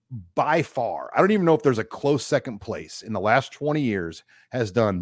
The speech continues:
by far the most in-season official visits of anybody. I, it's, it's incredible.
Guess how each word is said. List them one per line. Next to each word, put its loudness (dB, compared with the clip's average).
by 2
far 2
the -2
most 0
in-season -8
official -8
visits -4
of -14
anybody. -14
I, -10
it's, -16
it's -14
incredible. -2